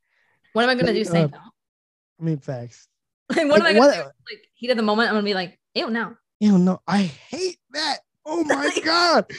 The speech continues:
Speaker 2: That's happened to me, like,
Speaker 1: Wait,
Speaker 2: twice.
Speaker 1: what? Really?
Speaker 2: Yeah, like,
Speaker 1: Or,
Speaker 2: like,
Speaker 1: uh,
Speaker 2: one time I was in my bag, you know what I'm saying? I, I helped the shorty climax. And then I was
Speaker 1: Oh.
Speaker 2: like, I was like, "You know what? I'm gonna test her freaky," right?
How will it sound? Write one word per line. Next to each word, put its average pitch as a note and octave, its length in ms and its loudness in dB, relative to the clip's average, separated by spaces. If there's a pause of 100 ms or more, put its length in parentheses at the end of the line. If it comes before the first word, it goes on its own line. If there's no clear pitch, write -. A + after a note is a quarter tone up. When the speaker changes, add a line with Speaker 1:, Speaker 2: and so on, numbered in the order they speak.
(260)
Speaker 2:
That's A3+ 220 2
happened A#3 300 -2
to C4+ 40 4
me, C4 120 6
like, G3+ 200 2 (880)
Speaker 1:
Wait, C4 200 0
Speaker 2:
twice. - 240 -12 (100)
Speaker 1:
what? F4+ 160 -10
Really? D4 260 -8 (520)
Speaker 2:
Yeah, G3 580 -2
like, C#3 240 -6 (180)
Speaker 1:
Or, D4+ 800 -12
Speaker 2:
like, D#3+ 200 2
Speaker 1:
uh, - 20 -4
Speaker 2:
one F3+ 180 2
time A#3 220 0
I A3+ 60 0
was G#3 120 2
in G#3 80 0
my G3 140 0
bag, D#3+ 400 -4
you D#3+ 80 -6
know D#3+ 80 -4
what D#3+ 40 -4
I'm E3 40 -6
saying? D#3+ 380 -8 (120)
I, D#3 260 -6 (120)
I D3 140 -6 (200)
helped D#3 200 0
the D#3 60 -4
shorty D#3 280 -4
climax. D3 680 -6 (560)
And D#3+ 100 0
then D#3+ 60 4
I D#3+ 60 6
was D#3 100 6
Speaker 1:
Oh. D3+ 60 4
Speaker 2:
like, D3+ 80 0 (100)
I D3 80 -4
was C#3 100 0
like, C3+ 100 -2
"You C#3+ 60 -2
know D#3+ 100 2
what? E3+ 140 0
I'm D#3+ 100 -6
gonna D#3 120 -6
test D3 220 -8
her C3+ 160 -8
freaky," D3+ 400 -6
right? D#3+ 180 -10